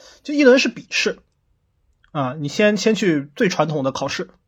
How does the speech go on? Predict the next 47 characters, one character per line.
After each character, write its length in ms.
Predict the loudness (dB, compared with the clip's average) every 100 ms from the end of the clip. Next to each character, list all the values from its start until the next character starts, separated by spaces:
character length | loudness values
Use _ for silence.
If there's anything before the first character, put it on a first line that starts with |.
| _
对 120 | -10 -6
吧？ 200 | -6 -8
这 160 | -20 -16
个 380 | -10 -8 -8
我 120 | -8 -10
们 80 |
都 100 | -8
很 140 | -6 -6
熟 240 | -10 -14
了， 140 | -16 -14
都 140 | -14
是 160 | -12 -12
考 180 | -14 -14
试 140 | -8
专 180 | -6 -6
家。 240 | -6 -12 _ -20 -20 -20 _ -10
然 160 | -6
后 220 | -2 -2
考 180 | 0 4
完 160 | 6 6
了 80 | 6
之 100 | 6
后， 240 | 6 2
它 160 | 0 -2
大 140 | 0
概 160 | 0 0
是 340 | -2 -4 -4
选 340 | -8 -8 -8
取， 440 | -8 -8 -10 -10 -16 -16
呃， 440 | -16 -16 -18 -20 _ _ _ -2
录 180 | 2 2
取 140 | 0
名 220 | -4 0
额 180 | 2 4
的 380 | 4 2 0 -4 -14 _
五 240 | -14 -12
倍 220 | -2 2
吧， 200 | 2 0 -8
三 400 | -20 -6 -2 2
到 140 | 2
五 180 | 2 -2
倍， 200 | -2 -2
然 160 | -4
后 140 | -8 -8
进 160 | -2
面 260 | 0 2 0
试。 280 | -4 -6